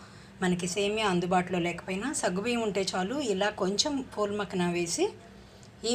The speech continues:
విధంగా అయితే ట్రై చేయండి. డ్రై ఫ్రూట్స్తో, పచ్చి కొబ్బరితో సూపర్గా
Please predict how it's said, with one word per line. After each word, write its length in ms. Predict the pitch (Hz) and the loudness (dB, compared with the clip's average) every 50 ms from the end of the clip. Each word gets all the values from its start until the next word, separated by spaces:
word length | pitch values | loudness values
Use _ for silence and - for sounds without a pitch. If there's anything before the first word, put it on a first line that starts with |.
| 240 254 | 2 2
విధంగా 260 | 254 247 240 233 208 196 | 2 2 4 4 4 4
అయితే 160 | 185 190 202 180 180 | 4 2 0 0 0
ట్రై 120 | 180 185 185 185 208 | 0 0 0 0 0
చేయండి. 280 | 208 208 220 247 370 427 - - - - - - - - - 170 | -2 -2 -2 -2 -2 -4 -4 -8 -16 -18 -20 -20 -16 -10 -4 0
డ్రై 160 | 170 175 170 175 175 185 | 2 4 2 2 2 0
ఫ్రూట్స్తో, 420 | 208 196 180 - - - - 196 196 196 202 | -2 -2 -2 -2 -4 -2 2 2 2 2 2
పచ్చి 200 | 180 175 - 190 - - | 0 0 0 -2 -2 -2
కొబ్బరితో 420 | 185 165 185 175 170 185 185 180 185 190 - | -2 0 0 -2 -2 -2 -2 -2 -2 -4 -4
సూపర్గా 460 | 185 170 - - 196 185 180 185 196 | -6 -8 -6 -4 -2 -2 0 0 0